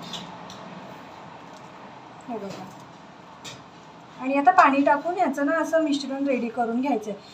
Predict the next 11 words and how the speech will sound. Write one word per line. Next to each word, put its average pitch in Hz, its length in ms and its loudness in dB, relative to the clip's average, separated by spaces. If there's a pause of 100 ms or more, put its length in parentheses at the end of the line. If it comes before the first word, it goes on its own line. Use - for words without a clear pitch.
(200)
जास्त 349 260 10
घट्ट 370 320 10
पण 320 220 6
नाही, 330 140 4
जास्त 330 260 8
पातळ 277 440 4
पण 302 140 0
नाही 285 180 0
करायचं 247 360 4
आहे 226 100 6
आपल्याला. 220 340 0